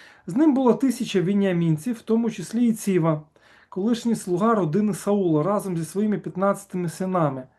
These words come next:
та двадцятьма своїми слугами. Вони перейшли на інший бік Йордану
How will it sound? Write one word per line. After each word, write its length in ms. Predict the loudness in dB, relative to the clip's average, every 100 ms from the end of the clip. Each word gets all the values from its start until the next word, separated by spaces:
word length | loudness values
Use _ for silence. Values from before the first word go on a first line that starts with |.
| _ -20 -20 -20 _ -4
та 100 | 0
двадцятьма 640 | 0 0 -2 0 2 2
своїми 360 | 2 2 4 2
слугами. 500 | 2 2 2 0 0
Вони 380 | -2 0 0
перейшли 520 | -2 -2 -2 -2 -2 -2
на 120 | -2
інший 440 | -2 -2 0 -2
бік 320 | 0 0 0
Йордану 680 | 2 0 2 0 0 -2 -6